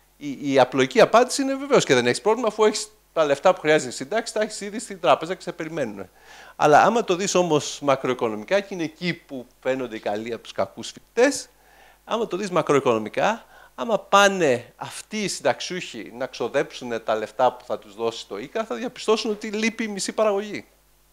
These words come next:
Και αυτό τι σημαίνει; Ότι θα, θα αυξηθούν οι τιμές, θα πέσουν οι, οι τιμές των μετοχών. Ε, πάντως, η, η, η, τελικά η κατανάλωση των συνταξιούχων θα πρέπει να μειωθεί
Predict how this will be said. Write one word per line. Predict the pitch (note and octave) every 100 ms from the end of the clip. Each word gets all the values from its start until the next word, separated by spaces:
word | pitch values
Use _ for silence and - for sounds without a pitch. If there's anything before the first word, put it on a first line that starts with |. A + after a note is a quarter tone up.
| _ _ _ _ _ _ _ _ _ _ _
Και | - E3+ -
αυτό | C3+ - G3+ F#3
τι | -
σημαίνει; | G3+ - D#3+ F#3 G3+
Ότι | E3+
θα, | D3+
θα | -
αυξηθούν | B2+ - - - E3
οι | C3
τιμές, | - G2 E3+ B3 -
θα | - B2
πέσουν | - B2+ -
οι, | G#2+ G#2+
οι |
τιμές | G2+ G#2 A2
των | -
μετοχών. | G2+ - - A3+ G#3+ G#3 - - - _ _
Ε, | D#3
πάντως, | A#2+ - G#3+ F#3+ F#3+ - - _ _
η, | D3+ D3 C3+ - _ _
η, | C#3 B2+ A#2+ A#2 A2 A2 _
η, | B2+ B2 _ -
τελικά | C3 A#2 - E3+ F#3 G2 F#2+ - _ _ _ _ _ _ _ _
η | B2+
κατανάλωση | C3 A#2+ A#2+ C3+ F#3+ G3+ D3+ - A#2+ F#2+ - _ _
των | B2
συνταξιούχων | A2+ - G#2+ - F3 F3+ A3+
θα | G3
πρέπει | - G#3+ F#3+
να |
μειωθεί | F3+ D3+ B2+ - A#3